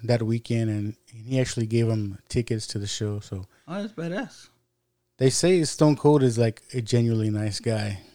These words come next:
Speaker 2: Yeah, I, I've heard that. I've heard that. Um,
Speaker 1: You know, some celebrities can be jerks, but, um,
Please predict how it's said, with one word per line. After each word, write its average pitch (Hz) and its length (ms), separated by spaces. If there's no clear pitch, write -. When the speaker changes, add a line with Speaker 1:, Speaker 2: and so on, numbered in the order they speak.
Speaker 2:
Yeah, 143 440
I, 135 60
I've 131 80
heard 131 220
that. 117 220
I've 127 140
heard 127 220
that. 120 220
Um, 120 800
Speaker 1:
You 113 100
know, 107 180
some 196 220
celebrities 165 440
can 131 160
be 127 160
jerks, 120 400
but, 107 200
um, 101 340